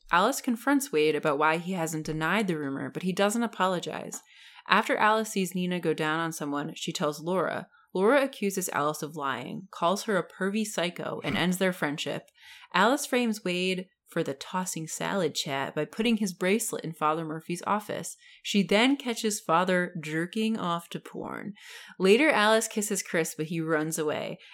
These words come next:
Alice escapes the retreat and ends up at a lesbian bar where she and the owner discuss the crazy reasons they believed they would go to hell. The owner gives Alice a ride back to the retreat, encourages her to go to college on the coasts, and explains what tossing salad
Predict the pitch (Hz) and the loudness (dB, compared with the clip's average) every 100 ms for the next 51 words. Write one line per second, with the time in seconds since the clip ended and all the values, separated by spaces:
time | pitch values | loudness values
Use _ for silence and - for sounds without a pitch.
0 | - 196 254 311 - 254 240 - 247 233 | 6 8 8 2 0 0 0 0 -2 -2
1 | - 180 170 - 180 208 202 170 165 202 | -2 -2 -4 -2 0 0 0 0 2 0
2 | 185 170 151 127 151 151 160 - 220 226 | 0 -2 0 0 0 -2 -2 0 0 0
3 | - 170 170 160 - 151 160 - 160 - | -2 -4 -4 -6 -4 -4 -4 -6 -6 -2
4 | 233 226 233 208 208 190 165 160 160 156 | 0 0 0 0 0 -2 -2 -2 -2 -2
5 | 160 156 156 147 151 151 147 156 - - | -4 -4 -4 -4 -2 -2 -2 -4 -4 -6
6 | - - - - - 202 254 247 240 220 | -10 -20 -20 -2 2 2 2 2 2 4
7 | 165 165 170 151 151 151 - 151 - - | 2 2 0 -2 -2 0 2 0 0 -2
8 | 226 220 - 160 170 - 170 - 202 226 | -2 -2 -4 -6 -8 -6 -6 -2 0 2
9 | 262 254 233 202 185 185 - 170 175 175 | 0 0 0 2 0 0 2 4 4 0
10 | 160 156 - 254 220 170 - - - 165 | -2 -2 -2 4 6 4 -2 -8 -4 -2
11 | 160 - - 175 190 170 - - 160 160 | -2 -4 -4 -2 -2 -4 -6 -2 -2 -2
12 | 170 - 139 151 156 151 | -6 -4 0 2 2 -2